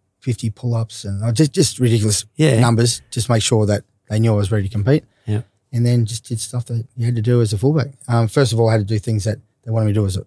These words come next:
Speaker 1: as a, a winger or a player, and that was
Speaker 2: Yeah.
Speaker 1: to score tries and stop people from sco-, jumping over me. I think fifth or sixth game, we played Auckland Warriors and fucking John Kerwin was marking me. John Kerwin's the other winger to Jonah Lomu.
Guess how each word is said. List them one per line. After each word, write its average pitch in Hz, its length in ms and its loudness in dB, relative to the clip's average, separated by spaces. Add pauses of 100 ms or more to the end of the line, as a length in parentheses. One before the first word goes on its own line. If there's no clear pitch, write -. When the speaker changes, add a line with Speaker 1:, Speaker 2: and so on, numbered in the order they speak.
Speaker 1:
as 98 160 -4
a, - 160 -6 (380)
a 107 60 -4
winger 110 240 2
or 104 80 2
a 101 60 0
player, 101 300 -2
and 139 160 -2
that 117 60 0
was 104 80 2
Speaker 2:
Yeah. 98 80 0
Speaker 1:
to 104 100 -10
score 107 240 -6
tries 110 320 -2
and 101 80 -2
stop - 260 -8
people 104 180 -4
from 104 80 -2
sco-, - 240 -12
jumping 104 240 -2
over 101 80 0
me. 110 260 0 (560)
I 110 60 -4
think 110 180 0 (720)
fifth - 320 -4
or 113 60 -4
sixth - 260 -2
game, 113 420 -2 (840)
we 104 80 -10
played 104 200 -2
Auckland 104 300 0
Warriors 107 320 0
and 98 100 -4
fucking 104 240 -6
John 110 180 2
Kerwin 113 380 2
was 101 240 -6 (260)
marking 113 320 -2
me. 104 160 -2 (140)
John 110 180 -2
Kerwin's 107 380 0 (480)
the 113 80 -2
other 110 160 2
winger 104 220 2
to 98 60 -2
Jonah 101 220 0
Lomu. 120 360 2